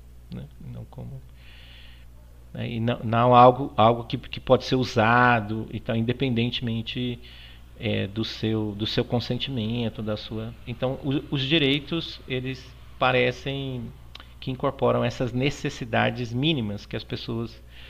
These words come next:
precisam ter atendidas. E, por fim, o último padrão de justificação moral aqui que a gente podia fazer referência é,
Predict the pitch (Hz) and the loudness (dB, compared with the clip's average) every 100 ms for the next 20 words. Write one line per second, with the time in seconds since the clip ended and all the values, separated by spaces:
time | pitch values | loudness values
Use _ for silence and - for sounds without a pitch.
0 | - - - 120 - 113 117 113 120 113 | -18 -18 -12 -10 -6 -4 -4 -2 -2 -2
1 | - 139 123 104 107 - - - - - | -2 -6 -6 -8 -10 -12 -14 -16 -18 -20
2 | - - - - 208 247 - 208 262 202 | -18 -18 -8 -6 0 -2 0 0 0 2
3 | 147 170 156 - 143 123 127 131 117 123 | 0 0 -2 2 2 4 2 0 -2 -4
4 | - - 123 127 120 120 120 - 127 117 | -4 -2 -2 -2 0 0 0 -2 -6 -4
5 | 120 - 117 123 139 127 117 123 - 160 | -6 -8 -6 -4 -4 -4 -2 -4 -2 -2
6 | 156 214 208 - 113 - - - - - | 0 -2 -4 -8 -10 -10 -20 -20 -20 -20
7 | - - - - - - - - - - | -20 -20 -20 -20 -20 -20 -20 -18 -20 -20
8 | - 147 139 139 139 135 127 120 | 0 4 8 8 10 8 6 4